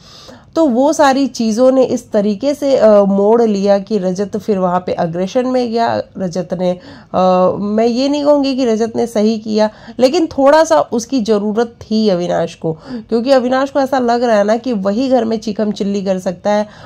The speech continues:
वही सबसे लड़ सकता है, सबसे भिड़ सकता है। अविनाश, थोड़ा सा कंट्रोल रखने की ज़रूरत है। हालांकि अविनाश भी वहाँ पे अपनी बात रख रहा था, और ये बात, ये जो शो है, ये बातों का ही शो है,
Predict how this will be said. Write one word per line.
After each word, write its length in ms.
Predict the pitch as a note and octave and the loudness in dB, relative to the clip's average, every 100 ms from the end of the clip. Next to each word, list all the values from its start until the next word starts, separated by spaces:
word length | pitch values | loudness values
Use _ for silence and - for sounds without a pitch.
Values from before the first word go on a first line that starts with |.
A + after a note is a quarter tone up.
| - F3+ | -12 0
वही 260 | G3+ C#4 | 2 2
सबसे 320 | C#4 A3 - | 0 0 0
लड़ 240 | G#3+ G3+ G3+ | 4 2 2
सकता 340 | G3+ G3 - | -6 -6 0
है, 180 | G#3+ A3 | 0 0
सबसे 360 | G#3+ G3 - G3+ | -4 -8 -4 -4
भिड़ 220 | F#3 G3+ | -4 -6
सकता 300 | G#3 F3 G#3+ | -8 -8 -8
है। 60 | |
अविनाश, 360 | G#3+ G#3+ C4 B3+ - | -6 -4 -4 -6 -6
थोड़ा 220 | G3 A3 | -4 -4
सा 120 | A3 | -4
कंट्रोल 460 | G#3 F3+ F#3 G3 G#3 - - - | -6 -6 -6 -6 -6 -12 -20 -6
रखने 400 | G3 G3+ G#3+ G#3+ | 2 2 2 0
की 260 | G3+ A3 F#3+ | 0 -2 -2
ज़रूरत 580 | F3+ F3 F3+ F3 F3+ F3+ | -2 -2 -2 -2 -2 -2
है। 280 | F3 E3+ D#3 - - A#3 | -4 -4 -6 -12 -20 -6
हालांकि 340 | G#3 A#3 C4+ D4 | 2 2 2 2
अविनाश 500 | A#3+ A#3 A#3 B3+ B3 | 2 2 2 2 0
भी 140 | B3 | 0
वहाँ 200 | A#3 A3+ | 2 2
पे 100 | B3 | 2
अपनी 300 | A3+ A3 A3+ | -2 -2 0
बात 300 | F#3+ G3+ G#3+ | 2 2 0
रख 220 | A3 G3+ | -2 0
रहा 140 | G3 F#3 | -2 0
था, 100 | G#3+ | 0
और 160 | G#3 | 0
ये 160 | G3 G#3 | -2 -2
बात, 420 | F3+ G3 G#3 - | 0 0 0 -4
ये 180 | G3+ G3+ | -6 -4
जो 160 | G3 G#3 | -4 -6
शो 300 | - G#3 A3 | -4 -2 0
है, 240 | G3 G3+ | -2 -2
ये 140 | G3+ | -4
बातों 380 | F#3 E3+ E3+ G#3 | -2 -2 -2 -4
का 120 | G3 | -2
ही 180 | F3 F#3 | -2 -4
शो 240 | F3+ F3 E3+ | -6 -6 -4
है, 200 | E3 | -4